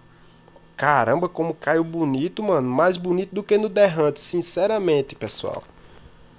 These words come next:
Eu amo o jogo The Hunt e Call of the Wild, mas caramba, esse jogo aqui tá, tá promissor demais, mano. Olha aí. Aquilo é neve na cabeça do Alce? Não, né?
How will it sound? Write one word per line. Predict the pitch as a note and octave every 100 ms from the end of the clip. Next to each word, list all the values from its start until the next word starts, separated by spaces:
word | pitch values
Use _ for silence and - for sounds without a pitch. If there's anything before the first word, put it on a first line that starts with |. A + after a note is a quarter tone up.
| - -
Eu | D3 D3
amo | F#3 A3
o | G#3+
jogo | G3 F#3+
The | F#3+ F#3
Hunt | E3+ F3 E3
e |
Call | D#3+ - D#3
of | D#3 D#3 D3
the | D3
Wild, | C#3 B2 A#2
mas | B2+ C#3 D3 C#3+ - - - - - - -
caramba, | D3 D#3+ E3 D3 C#3+ D#3+
esse | E3 E3 E3+
jogo | C3+ C#3+ D3+
aqui | D#3 -
tá, | D#3 D#3 E3+ - - - - - - - - -
tá | C#3
promissor | - F3+ F#3 F#3 - F3
demais, | F3 F#3 C#3 C3 D3+ F3+ G3 G3 F3
mano. | D3 A2+ G2+
Olha | - D3+ G3+
aí. | G3 G3 C#3+ A2+ - - - - - - - - - - _ - _ - _ _ -
Aquilo | - - A3+
é | G#3+
neve | C#3 A2+ G#2+ C3+ F3+ G#3+ G#3+
na | E3 E3
cabeça | E3 D#3+ E3 -
do | D#3+ D3
Alce? | A#2+ A2 - G3
Não, | D#3+ B2+
né? | F#3 F#3